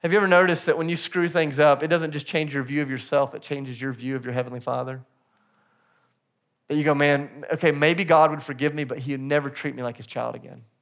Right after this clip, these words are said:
Like, may-, maybe, maybe he would love me and bless me, but he never let me be all the way back in." This is what sin does to us. I, I saw this with one of my sons recently. He, he did something stupid, and we had to punish him for it. And I go in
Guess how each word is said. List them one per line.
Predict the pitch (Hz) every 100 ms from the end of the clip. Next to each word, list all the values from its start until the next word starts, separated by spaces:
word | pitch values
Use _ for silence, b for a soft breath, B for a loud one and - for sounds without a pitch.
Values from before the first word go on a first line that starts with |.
| _ _ _ _ _ _ _ _ _
Like, | 139 143
may-, | 165 180
maybe, | 165 156 165 185 180 170 151 - 151
maybe | 160 185 175 156 143 139 -
he | 156 147
would | 139 127
love | 135 147 147
me | 139
and | 127 123
bless | 139 135
me, | 131
but | 127
he | 131
never | 139 147 139
let | 131
me | 131
be | 123
all | 120
the | 120
way | 117
back | 117 107
in." | 123
This | 190
is | -
what | 494
sin | - 220 220
does | 233 254 -
to | 64
us. | 120
I, | 165 -
I |
saw | 185 208
this | 185
with | 180 - B B B
one | 202
of | 190
my | 165
sons | - 185 196 160
recently. | 147 143 135 139
He, | 175
he | 175 185
did | 170
something | 180 165 139
stupid, | - 170 160 160 156
and | 131 - B B
we | 175
had |
to | 147
punish | - 147 151
him | 160
for | 131 156 151
it. |
And | 151
I |
go | 143 170
in | 165